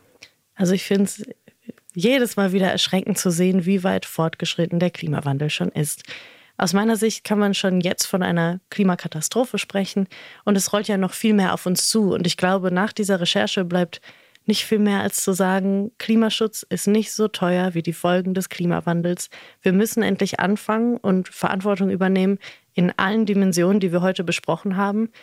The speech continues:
Heißt, junge Menschen müssen geschützt werden. Das geht nur durch effektiven Klimaschutz. Länder, die bereits unter den Folgen leiden und in Zukunft noch mehr leiden werden, müssen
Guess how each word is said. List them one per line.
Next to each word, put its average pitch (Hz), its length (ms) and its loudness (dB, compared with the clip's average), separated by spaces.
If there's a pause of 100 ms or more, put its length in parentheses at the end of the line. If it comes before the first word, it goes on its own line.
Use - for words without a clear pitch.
(320)
Heißt, 190 440 -2
junge 240 280 2
Menschen 208 380 0
müssen 190 220 -2
geschützt - 420 -4
werden. - 300 -6 (480)
Das - 260 -2
geht 226 300 0
nur 220 220 2
durch 185 240 -6
effektiven 180 600 -2
Klimaschutz. - 720 -2 (340)
Länder, 220 440 2
die 196 100 0
bereits 175 320 0
unter 180 180 0
den 170 140 2
Folgen 226 340 0
leiden 180 440 0
und 175 180 -2
in 180 100 0
Zukunft 202 440 -2
noch 180 160 -2
mehr 202 260 2
leiden 170 380 0
werden, 190 340 0 (320)
müssen 208 360 0